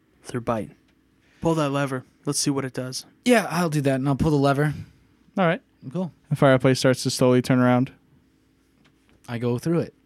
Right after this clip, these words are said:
Speaker 3: Yeah. Yeah, you guys can get there in time. <laughs>
Speaker 1: That's great. I don't wanna <laughs> leave, though. I wanna look at the lab.
Speaker 3: Okay. Sure. Uh, Seraph leaves, though, it
Speaker 2: Yeah.
Speaker 3: sounded like.
Speaker 2: Yeah, I'll leave.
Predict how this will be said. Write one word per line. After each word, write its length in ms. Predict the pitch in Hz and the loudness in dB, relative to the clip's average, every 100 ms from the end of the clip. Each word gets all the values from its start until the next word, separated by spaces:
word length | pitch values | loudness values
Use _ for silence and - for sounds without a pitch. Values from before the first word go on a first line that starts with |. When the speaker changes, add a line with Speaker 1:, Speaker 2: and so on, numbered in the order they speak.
| - | -2
Speaker 3:
Yeah. 240 | 127 120 - _ _ _ _ - | -2 -2 -8 _ _ _ _ -4
Yeah, 120 | 135 | -2
you 60 | 135 | 0
guys 180 | 117 - | -2 -4
can 80 | |
get 80 | 107 | -8
there 100 | 101 | -10
in 80 | 101 | -12
time. 220 | 104 117 _ _ | -12 -16 _ _
<laughs> 840 | 160 180 208 208 208 214 220 220 226 _ _ - | 0 2 4 4 2 2 0 -2 -6 _ _ -6
Speaker 1:
That's 240 | 151 - | -6 -6
great. 340 | - 139 117 - _ _ _ _ _ | -4 -6 -6 -14 _ _ _ _ _
I 80 | 156 | -2
don't 100 | 170 | 0
wanna 140 | 156 131 | 0 -2
<laughs> 40 | |
leave, 220 | 143 - | -4 -6
though. 100 | 143 - | -8 -4
I 120 | 139 | -2
wanna 200 | 143 139 | 0 0
look 160 | 135 131 | -2 -6
at 80 | 127 | -6
the 100 | 117 | -4
lab. 360 | 113 113 120 - _ - | -4 -4 -6 -14 _ 0
Speaker 3:
Okay. 320 | 185 156 139 _ _ _ _ _ | 4 4 2 _ _ _ _ _
Sure. 280 | - 131 120 _ _ _ _ - | 0 2 2 _ _ _ _ -4
Uh, 140 | 127 | -2
Seraph 300 | 123 208 165 | 0 2 2
leaves, 220 | 127 117 - | 2 0 0
though, 180 | 107 - _ _ _ - | -2 -4 _ _ _ -6
it 40 | |
Speaker 2:
Yeah. 60 | 127 | 0
Speaker 3:
sounded 200 | 117 110 | 0 0
like. 160 | 107 - _ _ - | -2 -6 _ _ -6
Speaker 2:
Yeah, 160 | 147 | -4
I'll 80 | 143 | -4
leave. 220 | 123 110 | -6 -10